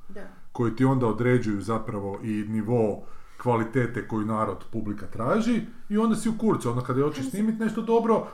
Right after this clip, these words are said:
Speaker 2: ne možeš za
Speaker 1: E,
Speaker 2: koga
Speaker 1: e,
Speaker 2: to više
Speaker 1: e,
Speaker 2: raditi.
Speaker 1: to, to ti govorim. E, to je ta premisa. Od,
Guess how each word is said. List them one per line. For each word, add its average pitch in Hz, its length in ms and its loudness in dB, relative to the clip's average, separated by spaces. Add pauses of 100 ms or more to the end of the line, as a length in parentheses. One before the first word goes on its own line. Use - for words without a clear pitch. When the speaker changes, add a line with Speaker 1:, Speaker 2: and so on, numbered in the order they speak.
Speaker 2:
ne 214 140 2
možeš 208 160 4
za - 80 0
Speaker 1:
E, - 40 -2
Speaker 2:
koga 190 200 6
Speaker 1:
e, - 20 -4
Speaker 2:
to 190 80 0
više - 260 4
Speaker 1:
e, - 40 8
Speaker 2:
raditi. 453 220 6
Speaker 1:
to, 466 180 4
to 262 280 -2
ti 403 160 0
govorim. 269 360 2 (140)
E, - 160 -4
to 381 160 -4
je 466 180 0
ta 320 160 0
premisa. 269 440 -4
Od, 226 60 -2